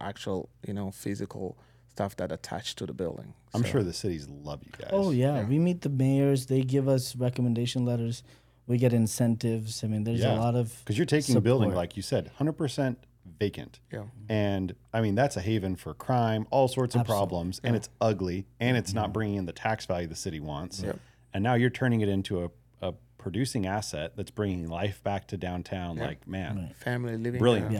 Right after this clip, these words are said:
Speaker 3: Yeah. They, I
Speaker 2: Brilliant.
Speaker 3: mean, in some cities, they like us more than others, enough to give us, they pause our taxes for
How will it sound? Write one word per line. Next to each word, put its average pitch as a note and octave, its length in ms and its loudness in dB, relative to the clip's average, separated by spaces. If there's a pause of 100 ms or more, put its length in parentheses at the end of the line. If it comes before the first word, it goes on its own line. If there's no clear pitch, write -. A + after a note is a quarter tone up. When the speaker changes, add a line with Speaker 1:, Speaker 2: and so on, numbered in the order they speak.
Speaker 3:
Yeah. D#2 60 -10 (220)
They, B2+ 220 4
I C3 40 6
Speaker 2:
Brilliant. B2+ 400 6
Speaker 3:
mean, - 80 -18
in C3+ 200 4
some E3+ 320 2
cities, A#2+ 440 0
they A#2 240 2 (320)
like A#2+ 220 2
us A#2 140 0
more B2 240 4
than A#2 160 2
others, A2 420 0
enough A#2+ 360 0
to B2 120 0
give A#2 240 0
us, A2 340 -2 (280)
they B2+ 100 4
pause C3 380 6
our A2+ 160 4
taxes G#2+ 520 -4
for - 140 -10